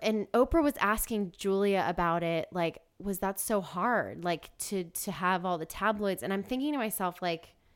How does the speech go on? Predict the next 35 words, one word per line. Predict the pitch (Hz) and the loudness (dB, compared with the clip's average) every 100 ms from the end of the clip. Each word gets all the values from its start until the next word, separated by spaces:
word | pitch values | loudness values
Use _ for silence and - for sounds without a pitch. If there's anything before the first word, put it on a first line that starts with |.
| _ - | _ -4
do | 226 | -4
people | 214 285 359 554 | -2 -2 0 0
care | - - 185 233 | -2 -6 -2 0
anymore? | 302 330 339 339 | 0 0 0 -2
'Cause | 339 233 | -4 -10
the | 220 | -8
celebrities | - 277 330 415 320 | -4 -2 0 0 0
now, | 190 151 147 170 233 277 - _ | -2 -4 -2 -2 -2 -4 -10 _
they | - 233 | -4 0
don't | 320 - | 0 -2
care | - 311 247 226 | -4 0 2 2
because | 220 - 220 | -2 -8 -6
there's | 226 220 | -4 -6
so | - 240 | -4 -2
many | 254 254 | 0 0
ways | 202 196 196 | 0 0 0
to | - | -2
get | 185 175 | -4 -2
their | 160 | -4
story | - 185 196 185 156 | -4 0 0 0 0
out | 147 143 - - - - | 0 0 -4 -12 -10 -6
that | 196 | -2
People | 226 214 | -2 -2
magazine | 208 208 240 220 190 175 165 | -2 -2 -2 -4 -4 -4 -4
is, | 185 180 | -6 -2
like, | 180 170 | -2 -2
and | - | -4
the | 185 | -6
tabloids | - 214 240 202 185 175 - _ - _ _ _ - | -4 -2 0 0 -2 -4 -14 _ -20 _ _ _ 0
are | 214 | 2
not, | 226 233 | 4 2
like, | 233 202 - | 0 -2 -2
the | 190 | -2
Bible. | 185 190 277 196 143 98 175 - - | 2 2 2 0 -2 -2 -4 -12 -18
So | - - 226 220 214 - | -6 2 6 8 6 2